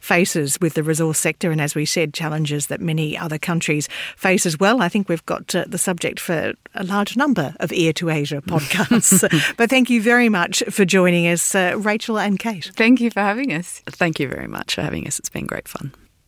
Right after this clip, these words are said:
Speaker 1: Our guests have been Indonesia political economist Doctor Rachel de Prose and transnational governance expert Doctor Kate McDonald, both from the School of Social and Political Sciences at the University of Melbourne.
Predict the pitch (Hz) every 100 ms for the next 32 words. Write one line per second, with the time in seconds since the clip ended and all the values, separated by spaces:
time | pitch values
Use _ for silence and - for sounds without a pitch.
0 | _ - 269 214 202 226 - 247 - 190
1 | 185 233 226 208 208 190 185 - 190 220
2 | 196 180 175 190 190 233 311 - 160 -
3 | 170 185 202 185 160 165 262 254 180 175
4 | - - - - 240 247 320 311 - 247
5 | 233 240 226 196 233 262 214 160 - 170
6 | - - 151 120 - - 196 262 233 185
7 | - 175 - 220 214 165 - - - -
8 | - 190 240 - 165 - 147 - 202 220
9 | 180 - 214 214 - 214 180 175 185 214
10 | 226 190 - 277 277 180 151 - - -
11 | 262 285 208 180 165 160 165 156 156 196
12 | 214 196 147 165